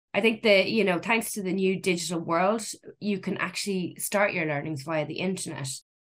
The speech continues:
We need to tread carefully, though, with the information that we consume. You know, seek to read information from qualified people. The internet is full of experts across all areas. Um, and I'm sure our listeners today have come across some so-called es-,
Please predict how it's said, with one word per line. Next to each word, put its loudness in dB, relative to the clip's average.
We -2
need -2
to -6
tread 0
carefully, 2
though, 4
with -4
the 4
information -2
that -4
we -8
consume. -4
You 0
know, 4
seek 0
to -2
read 2
information 0
from -6
qualified -4
people. -2
The 4
internet 4
is -2
full 2
of -2
experts 0
across -2
all 2
areas. -2
Um, 4
and 0
I'm 4
sure 0
our 4
listeners -2
today 0
have -2
come -2
across 0
some -2
so-called 0
es-, -2